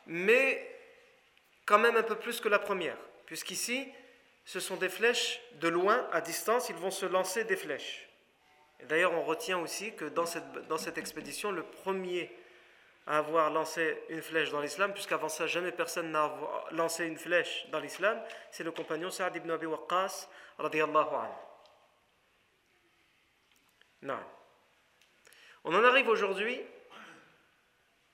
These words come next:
aux prochaines expéditions, je vous ai déjà dit qu'il y a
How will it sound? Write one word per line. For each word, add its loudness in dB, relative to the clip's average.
aux 0
prochaines 0
expéditions, -6
je -6
vous -6
ai 2
déjà -2
dit -4
qu'il -8
y 2
a 2